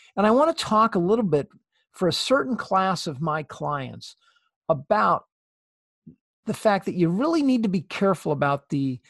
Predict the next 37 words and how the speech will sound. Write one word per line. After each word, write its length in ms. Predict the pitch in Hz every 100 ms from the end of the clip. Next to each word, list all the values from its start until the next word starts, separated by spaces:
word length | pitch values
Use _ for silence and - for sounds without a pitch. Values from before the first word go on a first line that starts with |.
| _ _ -
results 520 | 160 143 175 180 -
that 140 | 160
we're, 220 | 143 135 -
they're 200 | 151 143
reaching. 300 | 143 151 151
So 60 | 139
first 260 | 302 339
of 60 | 202
all, 60 |
I 40 | 170
wanna 180 | 165 156
categorize 680 | - 180 180 156 139 135 -
people 280 | 165 - 143
into 100 | 131
a 40 |
few 160 | - 160
different 260 | 156 123
categories. 420 | 151 147 143 -
First 260 | - 349 -
of 60 | 170
all, 280 | 165 156 - - - - _ -
I 180 | 240 294
do 180 | 294
plans 540 | 233 - 220 214 208 185
for 220 | - 185
the, 220 | 170 170
"There's 320 | 160 160 147
no 300 | 165 190 247
way 180 | 247 240
your 240 | 233 214 208
plan 340 | - 190 180
is 120 | 160
gonna 200 | 131 139
fail," 460 | 127 - 139 101 92
people. 360 | 180 - - - _ _ _ _ _
N-, 160 | 175 170
it, 200 | - 220